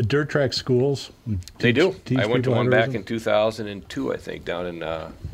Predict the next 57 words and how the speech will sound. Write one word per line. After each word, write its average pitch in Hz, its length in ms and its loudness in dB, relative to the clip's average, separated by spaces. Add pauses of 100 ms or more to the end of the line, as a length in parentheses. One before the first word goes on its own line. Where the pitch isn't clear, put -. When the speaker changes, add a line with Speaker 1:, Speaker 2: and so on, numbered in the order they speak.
(380)
Speaker 2:
South 104 280 0
Carolina. 101 460 0 (560)
Yep. 107 200 -2 (180)
Speaker 1:
Do 127 80 4
you 123 40 4
have 117 100 0
to 113 80 2
bring 123 180 4
your 117 160 2
own 113 140 2
car, 117 260 2
or 127 60 2
do 113 60 2
they 107 100 4
Speaker 2:
Nope. 117 140 4
Speaker 1:
provide 110 300 2
'em? 131 120 0
Speaker 2:
They 101 100 0
provide 95 320 0
a 90 60 -2
car. 87 340 0 (160)
Speaker 1:
God, 107 220 -14
that 104 180 -10
sounds 101 240 -8
like 98 140 -12
it'd 92 120 -14
be 101 120 -14
a - 80 -16
blast. - 760 -14 (540)
Speaker 2:
Yeah, 254 460 2 (320)
it's - 120 -16
not 220 180 4
as 120 100 4
Speaker 1:
No? 139 60 0
Speaker 2:
fun 151 140 2
as 135 100 -2
going 127 220 0
out 120 140 0
there 117 140 2
on 101 100 -2
your 90 160 2
own, 78 260 0 (220)
but - 140 0
Speaker 1:
Okay. 87 100 2
Speaker 2:
it's, 113 180 -2
it's 110 200 -4
still, 147 260 6
it, 104 320 0
it 110 140 -4
teaches 117 320 -2
you 101 100 0
the 90 100 -4
basics, 87 520 -2
which 85 200 -8
is 87 280 -8
if 92 160 -8
you're, 90 260 0